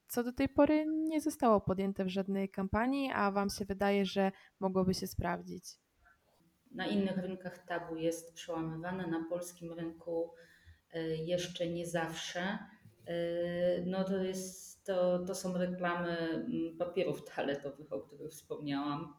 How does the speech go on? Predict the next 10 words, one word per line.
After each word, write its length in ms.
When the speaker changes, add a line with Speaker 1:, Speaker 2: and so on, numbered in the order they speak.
Speaker 2:
E, 220
tego 360
jeszcze 480
nikt 280
w 40
ten 100
sposób 420
nie 120
zrobił. 540
E, 760